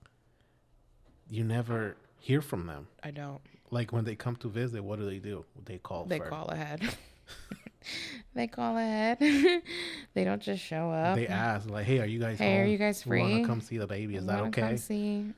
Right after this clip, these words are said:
Speaker 2: Yeah, yeah. And that's something I wasn't used to, 'cause, yeah, <laughs> wait, boundaries? Are you kidding me?
Speaker 1: Yeah.
Speaker 2: And, and I don't want this to be, like, a bash,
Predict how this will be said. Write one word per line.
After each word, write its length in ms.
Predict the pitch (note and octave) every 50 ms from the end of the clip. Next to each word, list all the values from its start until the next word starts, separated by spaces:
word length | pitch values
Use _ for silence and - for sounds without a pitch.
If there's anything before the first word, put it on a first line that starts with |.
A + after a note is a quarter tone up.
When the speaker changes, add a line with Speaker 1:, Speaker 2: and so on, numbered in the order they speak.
| - -
Speaker 2:
Yeah, 340 | - - - - - - - F#3 F3+ A3 - - - -
yeah. 220 | - - - - - - F#3 - - - - - - - - - - -
And 140 | - - G3+
that's 220 | G3 G3+ A#3+ - -
something 340 | F#4+ D#4 A3+ G3+ E3+ E3
I 160 | D#3 D#3 F#3 B3+
wasn't 280 | C4+ A3 E3 D3+ D3 D3
used 280 | D#3 D#3 D3 - - -
to, 180 | G3 - F3+
'cause, 360 | F3 - - - - E3 - -
yeah, 140 | - - - - -
<laughs> 120 | - -
wait, 100 | A3 - - - D3+ C#3 C3+ - - _ - -
boundaries? 540 | - - E3 F#3+ A3 C4 D4+ E4+ E4+ - -
Are 80 | - -
you 180 | - - F#3+ F#3+ _ -
kidding 360 | - - - - A3+ A#3 D4
me? 200 | D#4 F4 F#4+ G4+ -
Speaker 1:
Yeah. 220 | - - F#3+ F#3+ F#3+ - - - - _ -
Speaker 2:
And, 240 | E4 E4 E4 D#4 D4+ -
and 200 | - - A#3 B3+
I 60 | C#4
don't 160 | D4 C#4 B3
want 160 | A3+ G#3+ G#3+
this 120 | G#3+ F#3+ F#3
to 80 | E3+
be, 100 | E3+ E3
like, 120 | E3+ D#3+ D#3+
a 60 | D#3
bash, 380 | E3 E3 E3 D#3+ - - -